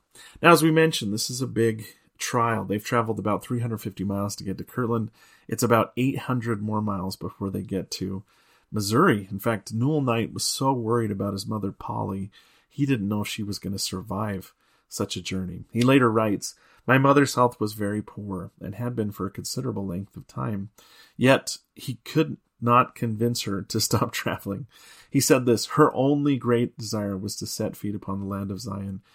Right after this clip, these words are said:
and have her body interred in that land." And Newell actually purchases some lumber before their departure, just in case he has to make a coffin for her along the way.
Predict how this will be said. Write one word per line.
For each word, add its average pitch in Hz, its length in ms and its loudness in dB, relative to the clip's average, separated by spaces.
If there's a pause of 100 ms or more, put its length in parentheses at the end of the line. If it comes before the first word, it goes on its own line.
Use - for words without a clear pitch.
(200)
and 104 140 -6
have 104 200 -4
her 104 80 -2
body 95 340 -2
interred 95 380 -8
in 92 140 -8
that - 180 -10
land." 92 240 -10
And 107 140 -4
Newell 139 240 2
actually 110 500 -2 (340)
purchases 117 640 -2
some 95 280 -4
lumber 101 560 -6 (400)
before 117 280 2
their 107 140 2
departure, 95 440 -4
just - 260 -8
in 101 60 -12
case - 240 -8
he - 80 -8
has 98 140 -6
to 98 80 -8
make 95 220 -8
a - 40 -20
coffin - 420 -10
for - 140 -14
her 104 80 -8
along 95 280 -8
the 98 60 -12
way. 95 240 -8